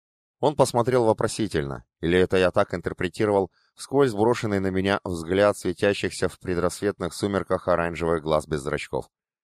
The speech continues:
Хотя, как мне уже говорили, мои зеленые зенки выглядят куда как страшнее именно своей человечностью, потому как за фонариками радужки черные кругляши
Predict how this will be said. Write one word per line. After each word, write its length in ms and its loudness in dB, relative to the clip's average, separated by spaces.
Хотя, 440 4
как 280 0
мне 280 -2
уже 240 -2
говорили, 580 2
мои 240 0
зеленые 500 0
зенки 480 -2
выглядят 560 -2
куда 360 -2
как 180 -4
страшнее 640 -2
именно 460 -2
своей 560 -2
человечностью, 840 -4
потому 360 0
как 160 -4
за 100 -6
фонариками 560 0
радужки 560 0
черные 440 -2
кругляши 600 -2